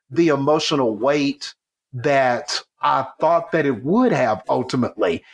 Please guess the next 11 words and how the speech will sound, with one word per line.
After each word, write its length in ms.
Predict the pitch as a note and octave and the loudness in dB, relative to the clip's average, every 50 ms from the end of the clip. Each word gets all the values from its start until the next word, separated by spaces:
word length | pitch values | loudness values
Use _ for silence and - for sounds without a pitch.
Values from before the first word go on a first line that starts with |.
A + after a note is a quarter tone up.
| - _ - | -20 _ -4
And 240 | F3 F3 F3 E3+ E3 | -2 0 0 0 0
yeah, 380 | F3 G#3 G#3 G#3 G3 F#3 F3 D#3 C3+ C3 | 2 2 2 4 4 2 2 0 0 0
the 100 | E3 D#3 | 0 0
dragon 760 | C3 B2 E3 F#3+ F#3+ G#3 G#3+ G3 E3+ F#3+ F#3 E3 D3+ C#3+ | 0 0 0 2 2 2 2 2 2 2 0 2 0 0
made 260 | D3 D#3 D#3+ E3+ E3 D#3+ | 0 2 2 2 4 4
out 140 | D#3 D3 | 2 2
of 120 | D3 C3+ A#2 | 0 -2 -2
the 100 | B2 B2 | -4 -4
school 680 | - - - - C#3+ D3 D3+ D#3 D3 C#3 C3+ B2 B2+ - | -4 -4 -2 0 2 4 4 4 4 4 2 0 0 -2
curse 420 | - - C#3+ C3 C#3+ C#3 C#3 - | -2 -2 0 0 -2 -4 -6 -6
thing, 380 | - D3 C#3+ C#3 C#3 C#3 C3+ | -4 -2 0 0 0 0 -2